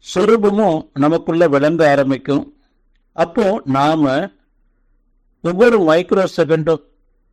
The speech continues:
வாழக்கூடிய அந்த வாழ்க்கையில நாமளும் அமைதி பெறலாம்.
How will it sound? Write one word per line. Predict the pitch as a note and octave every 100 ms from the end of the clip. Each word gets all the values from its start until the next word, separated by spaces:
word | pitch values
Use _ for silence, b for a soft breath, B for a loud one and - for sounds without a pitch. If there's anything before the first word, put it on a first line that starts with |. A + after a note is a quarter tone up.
| _ B2+
வாழக்கூடிய | D#3 G3 G#3 G3+ F3+ E3+ D3 -
அந்த | C#3+ C#3+ C3
வாழ்க்கையில | B2+ D3+ D3+ D#3 D3+ E3+ - C3
நாமளும் | C3+ D3 F3 F#3+ A#3 -
அமைதி | C3+ C#3+ D#3 D3
பெறலாம். | C#3+ C#3 C3 C3 C3+